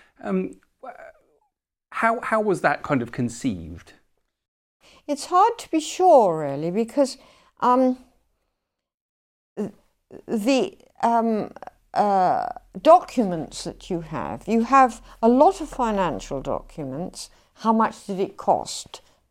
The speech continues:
Speaker 2: to buy this, that, and the other thing? And,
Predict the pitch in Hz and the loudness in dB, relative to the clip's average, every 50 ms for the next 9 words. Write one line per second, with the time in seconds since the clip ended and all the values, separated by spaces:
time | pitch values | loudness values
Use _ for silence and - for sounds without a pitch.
0 | _ _ _ - 170 - 160 160 175 185 170 175 160 160 180 160 160 - - - | _ _ _ -18 -6 -4 0 2 4 4 4 2 2 2 0 0 0 -2 -12 -6
1 | 175 175 - - - 160 165 165 147 151 147 147 156 151 - - 175 147 90 - | -4 -4 -4 -4 -4 -6 -4 -4 -4 -4 -6 -8 -10 -12 -6 -4 -4 -4 -4 -6
2 | - 175 175 - _ _ - _ _ - - - 190 208 208 208 214 | -10 -12 -12 -14 _ _ -20 _ _ -18 -6 0 2 2 2 2 0